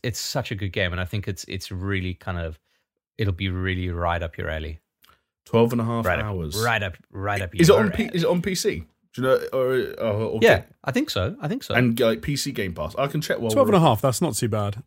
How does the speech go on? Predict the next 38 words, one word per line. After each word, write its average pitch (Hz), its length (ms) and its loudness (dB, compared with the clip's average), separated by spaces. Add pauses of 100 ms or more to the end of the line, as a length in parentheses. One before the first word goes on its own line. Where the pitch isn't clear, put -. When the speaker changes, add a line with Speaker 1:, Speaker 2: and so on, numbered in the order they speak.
Speaker 3:
That's - 180 -6
not 117 120 -6
too - 80 -12
bad 101 120 -6
a 98 80 -6
length 104 80 2
Speaker 2:
No, 220 200 10
Speaker 3:
to 120 60 6
Speaker 2:
like, 117 200 4
and 143 120 0
that's 165 160 2
the 117 100 0
kind 104 100 0
of 143 60 -2
Speaker 3:
smash 135 80 -6
Speaker 2:
thing. 143 100 0
Speaker 3:
through. 110 80 -2
Speaker 2:
I'm 139 140 0
not 175 280 -2
actually 135 440 -4
playing 120 960 -2
anything 117 400 -2
on 117 220 -2
my 110 320 -2
P 123 160 -8
C 139 480 -4
at - 140 -2
the 131 80 -4
moment. 156 540 -2 (440)
I 107 60 2
started 120 420 2
Speaker 1:
Oh, 117 40 2
Speaker 2:
a 117 40 2
Speaker 1:
please 127 140 2
Speaker 2:
few - 40 -12
Speaker 1:
do 123 100 2
it, 101 120 -2
dude. 107 240 -6